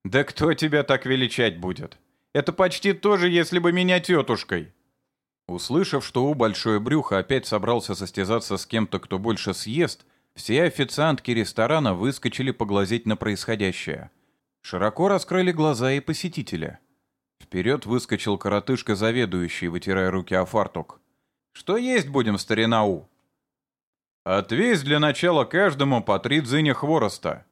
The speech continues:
заказал У Большое Брюхо, глянув на отца. «Как тебе три дзыня, парень?» «Как угодно», также негромко проговорил отец. «Всё равно, сколько ты съешь,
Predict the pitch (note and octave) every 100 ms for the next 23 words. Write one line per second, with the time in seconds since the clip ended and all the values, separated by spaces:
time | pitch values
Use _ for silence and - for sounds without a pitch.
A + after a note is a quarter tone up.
0 | - E2+ F2+ G#2 F#2 G#2 G2+ F#2+ F#2 -
1 | F#2+ F#2 F#2+ F#2+ F#2 F2 F2+ F2 E2 F#2+
2 | F2+ - F#2 E2 D2 _ _ _ _ _
3 | _ _ - D3 F#3+ E3 E3+ D#3+ D3+ D3
4 | C#3+ D#3 G#2+ G2+ A2+ F#2+ D#2 - _ _
5 | _ _ _ _ - D#3 F#3 E3 C3 F#2+
6 | - - _ _ _ _ G2 F2+ G2 F#2
7 | F#2 F#2 E2+ - F2+ F2+ F2+ F2 F2 E2+
8 | F2 E2 - _ _ _ _ _ _ _
9 | _ _ - C#3 G#3+ G#3 B2+ G#2+ F#2+ B2+
10 | D3+ F#3+ - C#3 A2+